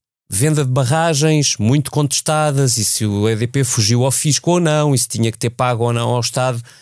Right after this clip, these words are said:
eh, imposto pela venda que fez de umas barragens lá pelo norte do país. E o primeiro-ministro acusou a E D P de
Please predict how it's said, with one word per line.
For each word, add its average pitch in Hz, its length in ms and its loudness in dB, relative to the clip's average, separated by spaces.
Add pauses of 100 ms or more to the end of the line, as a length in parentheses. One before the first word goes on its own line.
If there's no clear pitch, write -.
(220)
eh, 113 320 0
imposto 131 520 0
pela 131 220 0
venda 131 260 0
que 131 100 -4
fez 151 360 0
de 131 120 -2
umas 113 220 2
barragens 117 720 -2 (180)
lá 107 220 0
pelo 101 220 -2
norte 110 240 -2
do - 100 -6
país. - 420 -10 (920)
E 120 120 4
o 135 60 2
primeiro-ministro 139 840 2
acusou 104 720 -2
a - 40 0
E 107 200 0
D 107 120 0
P 107 320 0
de 98 460 0